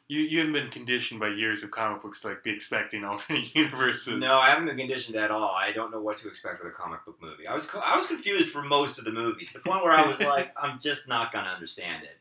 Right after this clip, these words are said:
Speaker 1: Yeah. How did you enjoy this more than me if you're so confused for most of the movie?
Speaker 2: I guess my baseline was low. I
Speaker 1: I
Speaker 2: just
Speaker 1: guess
Speaker 2: wasn't
Speaker 1: so.
Speaker 2: expecting shit.
Speaker 1: I guess so.
Speaker 2: And, and I was moved by the theme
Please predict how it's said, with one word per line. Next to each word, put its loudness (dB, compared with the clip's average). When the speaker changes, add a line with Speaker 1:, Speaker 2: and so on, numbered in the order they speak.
Speaker 1:
Yeah. 0
How -4
did -6
you -4
enjoy -6
this 0
more 2
than -2
me 0
if -4
you're 4
so 2
confused -4
for -10
most -8
of -8
the -10
movie? -6
Speaker 2:
I 2
guess -2
my 2
baseline -4
was -12
low. -2
I -2
Speaker 1:
I -2
Speaker 2:
just -2
Speaker 1:
guess 4
Speaker 2:
wasn't -4
Speaker 1:
so. 0
Speaker 2:
expecting -8
shit. -4
Speaker 1:
I -8
guess -4
so. -6
Speaker 2:
And, -2
and -4
I 6
was -2
moved 4
by 0
the -8
theme -8